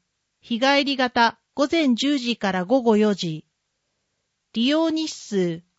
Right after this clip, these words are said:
合計七日間まで。費用、日帰り型三千円、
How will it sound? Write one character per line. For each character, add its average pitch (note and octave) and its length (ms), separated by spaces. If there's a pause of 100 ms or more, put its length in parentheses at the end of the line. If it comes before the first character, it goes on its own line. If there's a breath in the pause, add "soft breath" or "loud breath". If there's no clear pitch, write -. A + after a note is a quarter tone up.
(120)
合 C#4 220
計 C4+ 280
七 A#3 280
日 D4+ 140
間 A3 300
ま F3+ 140
で。 D#3 260 (920)
費 D4+ 180
用、 G3 340 (340)
日 B3+ 200
帰 C#4+ 240
り C#4+ 120
型 C#4 280
三 B3 320
千 A#3 300
円、 G3+ 300